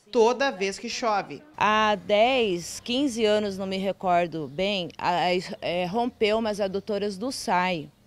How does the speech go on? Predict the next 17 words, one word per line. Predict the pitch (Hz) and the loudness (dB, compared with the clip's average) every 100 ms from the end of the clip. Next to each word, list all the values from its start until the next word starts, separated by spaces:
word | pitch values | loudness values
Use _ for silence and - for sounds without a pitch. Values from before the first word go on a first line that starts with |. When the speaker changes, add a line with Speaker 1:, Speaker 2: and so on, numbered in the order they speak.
| _ - | _ -18
Speaker 2:
Até | 147 202 202 | -10 -2 -2
Sorocaba | 202 196 196 185 196 | 0 -6 -4 -2 -2
inteiro | 208 - 190 190 | -4 -4 -4 -4
ficou | - 185 | -6 -6
uma | 190 | -6
semana | - 233 220 202 214 196 | -4 -2 0 0 0 -2
sem | 180 202 180 | -6 -6 -6
água, | 165 170 180 170 | -4 -2 -2 -4
tudo. | 175 180 156 151 - - - | -6 -8 -8 -12 -16 -18 -12
Então | 202 240 | -4 -2
foi | 254 269 | -2 -2
muita | 247 233 262 311 311 | 0 0 0 0 -2
água, | 262 220 254 220 | -2 0 0 0
muita | 214 214 247 247 | -2 -2 -2 -4
terra, | - 220 220 226 | -2 0 0 -2
muito, | 226 254 - 480 427 240 185 | -4 -4 -4 -4 -4 -6 -6
né? | 240 | -6